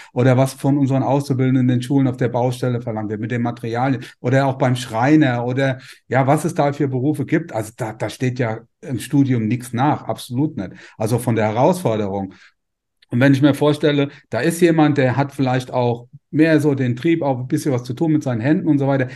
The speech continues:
sitzt den ganzen Tag dann in Vorlesungen und so weiter, kann sich gar nicht richtig auch, ja, kann sich gar nicht auspowern, der wäre vielleicht für uns optimal geeignet in der Kombination mit, ja, geistiger Herausforderung und mit körperlicher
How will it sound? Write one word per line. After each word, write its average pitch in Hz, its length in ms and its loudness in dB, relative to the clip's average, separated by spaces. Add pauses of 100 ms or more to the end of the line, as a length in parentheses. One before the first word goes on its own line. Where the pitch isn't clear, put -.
(140)
sitzt 170 280 2
den 143 80 6
ganzen 147 340 4
Tag 143 220 -2
dann 131 220 2
in 107 60 -4
Vorlesungen 147 760 4
und 135 160 -2
so 139 120 0
weiter, 135 220 0
kann 139 220 0
sich 131 120 -6
gar 127 140 0
nicht 131 160 0 (340)
richtig 135 400 2
auch, 123 380 0 (240)
ja, 131 160 0
kann 143 180 2
sich 135 80 -2
gar 131 120 2
nicht 131 120 0
auspowern, 147 680 0 (280)
der 117 160 2
wäre 120 120 2
vielleicht 117 280 0
für 107 140 -2
uns 123 460 -6 (100)
optimal 113 560 -4
geeignet 117 560 -4 (180)
in 170 180 4
der 160 140 6
Kombination 113 800 -2
mit, 156 160 2
ja, 135 320 0
geistiger 131 720 -2 (180)
Herausforderung 143 960 2
und 151 320 2
mit 147 180 0
körperlicher 120 760 -2